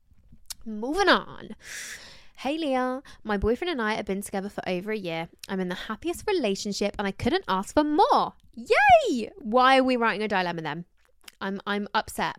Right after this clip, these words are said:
because I want you to be happy. I don't wa-, I, I want that dilemma to end there, okay? But it doesn't. Here we go. "A couple months ago, he followed two girls on Insta on a drunken night out." Well, listen, we've just heard wh-, why Dave did that. Listen.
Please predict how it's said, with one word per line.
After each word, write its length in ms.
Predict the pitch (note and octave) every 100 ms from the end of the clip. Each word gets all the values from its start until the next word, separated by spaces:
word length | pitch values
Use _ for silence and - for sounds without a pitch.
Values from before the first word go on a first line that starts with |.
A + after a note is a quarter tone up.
| -
because 280 | G3+ G#3 -
I 180 | G#3 G#3+
want 240 | G#3+ A3
you 120 | G#3+ G3+
to 140 | -
be 100 | F#3
happy. 300 | F#3+ E3+ E3+
I 60 | F#3
don't 160 | G3
wa-, 80 | G3+ -
I, 160 | A3 A3+
I 80 |
want 200 | A#3 D#4
that 140 | C4 A#3
dilemma 300 | A3+ A3+ G#3
to 80 | -
end 100 | G3
there, 180 | D3 - -
okay? 180 | - D#4+ - -
But 100 | -
it 60 |
doesn't. 280 | - - F#3 _ - - - - -
Here 120 | A3+
we 40 | G3+
go. 180 | A2 - - - - - - -
"A 80 |
couple 240 | - C4 F4+
months 280 | C#4+ G3+ A3
ago, 280 | G3 F#3+
he 180 | G3 A3
followed 440 | - G#3+ F#3+ F#3+ -
two 300 | - G#3+ B3+
girls 380 | G#3+ F3+ F3+ -
on 140 | F3+
Insta 400 | - G3 G3+ F3+
on 140 | F3 F3+
a 60 |
drunken 380 | F3+ F3+ F3+ F3+
night 180 | F3+ F#3+
out." 160 | F#3 - - -
Well, 320 | D#4+ F4 - C#4+
listen, 440 | D#4+ F4 D#4 C4
we've 160 | C4 -
just 240 | D4+ D4+
heard 220 | D4 D4+
wh-, 280 | C4+ B3+ -
why 220 | B3+ C4
Dave 340 | B3 B3+ D#4 -
did 160 | G3
that. 300 | F3 F#3 D4 - _ _ _ _ _ _ -
Listen. 600 | A3+ A#3+ B3 F3 E3+